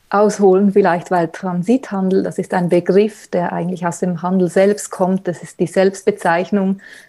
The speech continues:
ähm, äh, dieser Firmen und es ist ein Terminus technicus, der nicht einfach so geläufig ist. Und ich habe mich bewusst entschieden, den aber auch auf den,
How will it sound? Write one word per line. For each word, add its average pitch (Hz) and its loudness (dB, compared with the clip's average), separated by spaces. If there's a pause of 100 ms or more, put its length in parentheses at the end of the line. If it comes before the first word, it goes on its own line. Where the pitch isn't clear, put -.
(120)
ähm, 170 -2 (360)
äh, 180 0
dieser 190 2
Firmen 214 2 (200)
und 190 2
es 175 -2
ist 185 -4
ein 160 -2
Terminus 180 -2
technicus, 196 -4
der - -8
nicht - -14
einfach 180 -2
so 185 2
geläufig 180 2
ist. 185 0
Und 180 0
ich 180 -2
habe 190 2
mich 180 -2
bewusst - 0
entschieden, 240 2
den 214 4
aber 208 0
auch 180 -8
auf 175 -2
den, 160 -6